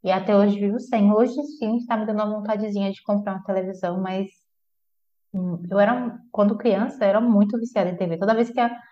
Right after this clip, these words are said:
a T V lá de casa quebrava, meu Deus, era a tristeza, assim, é muito triste pra mim, porque eu vivia assistindo desenho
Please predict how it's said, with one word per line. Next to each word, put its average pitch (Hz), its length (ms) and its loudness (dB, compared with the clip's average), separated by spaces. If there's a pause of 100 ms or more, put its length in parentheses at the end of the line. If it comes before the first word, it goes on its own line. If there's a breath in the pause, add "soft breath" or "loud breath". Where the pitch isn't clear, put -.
(320 loud breath)
a 185 80 2
T 208 160 0
V 202 140 0
lá 202 160 4
de 202 100 -4
casa 190 240 0
quebrava, 214 640 2
meu 220 180 2
Deus, 196 280 0
era 196 260 0 (140)
a 233 220 4
tristeza, 196 720 -2
assim, 180 320 -4
é - 20 -4
muito 196 340 -2
triste 233 360 -4
pra 220 120 0
mim, 190 160 -2
porque 202 220 -8
eu 185 80 -4
vivia 196 500 0 (1120)
assistindo 220 540 0
desenho 214 580 2